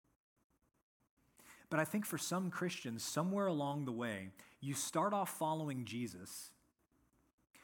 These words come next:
but little by little, you begin to pursue your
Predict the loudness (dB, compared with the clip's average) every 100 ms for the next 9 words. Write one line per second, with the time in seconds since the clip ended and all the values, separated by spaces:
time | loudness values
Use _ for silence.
0 | -20 -18 -4 0 4 4 4 4 4 6
1 | 4 2 -4 -10 -18 _ -20 _ _ _
2 | -2 2 2 2 0 0 -2 -2 -2 -2
3 | 0 2 2